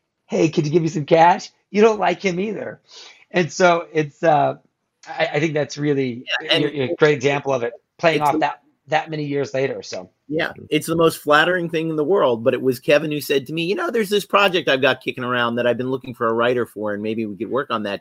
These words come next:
Speaker 1: No
Speaker 2: together."
Speaker 1: way.
Speaker 2: And of course, internally, I jumped up and down and went, "Holy shit, holy shit, holy shit." Uh, because of course I did, but externally I went, "Yeah, that sounds
Speaker 1: Kevin,
Speaker 2: interesting,
Speaker 1: yeah.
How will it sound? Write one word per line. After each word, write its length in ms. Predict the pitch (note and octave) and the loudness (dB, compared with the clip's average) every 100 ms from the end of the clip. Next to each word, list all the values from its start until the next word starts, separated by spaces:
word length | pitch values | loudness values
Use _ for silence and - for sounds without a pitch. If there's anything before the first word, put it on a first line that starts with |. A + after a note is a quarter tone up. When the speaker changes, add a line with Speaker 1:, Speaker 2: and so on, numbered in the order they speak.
| - | -2
Speaker 1:
No 0 | |
Speaker 2:
together." 220 | - G3+ | 0 0
Speaker 1:
way. 420 | G3+ G#3 F#3 E3+ B3 | 0 -2 -2 -2 0
Speaker 2:
And 80 | |
of 60 | C4 - | 0 4
course, 280 | C4+ C4+ - | 8 8 6
internally, 680 | - G3 F#3 G3 G3 E3+ D#3 | -4 -4 -2 0 0 -2 0
I 140 | C#3+ | 0
jumped 280 | C3+ C#3+ C3+ | 0 -4 -4
up 120 | D3 | -6
and 100 | C3 | -4
down 200 | B2+ B2+ | -4 -4
and 100 | B2+ | -4
went, 120 | B2 C3+ | -6 0
"Holy 200 | A3 F#3+ | 2 4
shit, 180 | G#3+ | 2
holy 240 | F#3 G3+ F#3 | 2 2 0
shit, 180 | G#3+ F#3+ | -2 -2
holy 200 | F#3+ D#3 | -2 -4
shit." 240 | - - _ _ _ _ - | -6 -8 _ _ _ _ 2
Uh, 320 | D3+ C#3+ C#3 C3+ | 4 4 2 0
because 280 | D#3+ E3 D3+ | 0 0 0
of 100 | C#3+ | 2
course 260 | A#3 A#3 | 4 4
I 120 | D3+ C3+ | 2 2
did, 280 | C3+ C3+ C3 | 2 2 2
but 100 | D3+ | -2
externally 440 | - A3 A#3 F#3+ | -2 -6 -2 0
I 40 | G#3 | -2
went, 140 | G3 _ _ - | -4 _ _ -4
"Yeah, 120 | B3+ | -2
that 160 | A3 | -2
sounds 140 | - A3 | -4 -4
Speaker 1:
Kevin, 180 | E3 A2+ | -4 -4
Speaker 2:
interesting, 140 | A2 | -8
Speaker 1:
yeah. 200 | B2 | -10